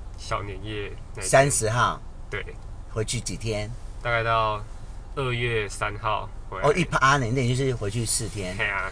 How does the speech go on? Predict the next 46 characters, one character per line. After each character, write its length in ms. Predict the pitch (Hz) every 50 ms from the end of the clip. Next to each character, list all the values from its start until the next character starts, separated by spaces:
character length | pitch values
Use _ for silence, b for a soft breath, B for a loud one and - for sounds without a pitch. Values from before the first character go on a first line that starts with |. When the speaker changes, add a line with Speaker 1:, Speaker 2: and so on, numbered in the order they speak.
| -
Speaker 1:
嘿 60 | -
啊。 40 | - -
Speaker 2:
等 100 | 147 165
于 80 | 190
你 360 | 190 180 156 139 123 120 113 - -
第， 220 | - 175 170 - - -
第 160 | 175 170 165
二 60 | 156
天 200 | 131 151 151 147
下 200 | - 170 156 107
你 120 | 101 95
就 100 | 82 101
下 200 | 98 - 104 92
去 180 | 90 - 101 90
了。 160 | - - - - - - - -
Speaker 1:
对。 260 | 113 104 90 98 - - - - - - -
Speaker 2:
然 100 | - 98
后 200 | 123 123 123 120 -
完 180 | - 117 127 139
整 140 | 131 113 98
的 240 | 98 95 92 101 - - - - - -
过 100 | 131 123
完 140 | 101 92 92
了 80 | 87
一 100 | 98 107
趴。 360 | 107 - 101 92 90 90 90 - - -
Speaker 1:
对。 120 | - 107 98 87 - -
Speaker 2:
然 40 | 87
后 80 | 98
就 80 | 92 110
回 80 | 98 92
来 80 | 85
上 180 | 85 - 90 82
班。 200 | 80 76 71 76
Speaker 1:
对。 140 | 82 - 58 - - -
Speaker 2:
应 120 | 113 110
该 120 | 104 95 92
是 140 | 117 - -
这 100 | 98 95
样。 120 | 85 76
Speaker 1:
初， 140 | - - 117
初 60 | 113
三 220 | - - 104 98 101
的 100 | 98 87
时 100 | - 101
候 60 | -